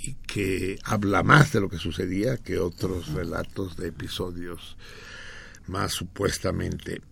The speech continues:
épicos. Bien, amigos míos, eh, así pues, quienes apostaron por Galeana, ganaron. <laughs>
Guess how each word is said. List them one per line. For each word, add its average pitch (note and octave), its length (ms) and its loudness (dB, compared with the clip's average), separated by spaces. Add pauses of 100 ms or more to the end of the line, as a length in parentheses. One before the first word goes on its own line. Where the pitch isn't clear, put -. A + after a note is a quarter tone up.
(100)
épicos. - 600 2 (1300)
Bien, B2+ 240 10
amigos G2 360 2
míos, G2 400 -4 (160)
eh, G2 540 4 (1040)
así A2 240 6
pues, C#3 400 8
quienes G2 260 2
apostaron A#2+ 460 4
por F#2 140 2
Galeana, A2 580 2 (680)
ganaron. G2+ 580 0
<laughs> - 40 -10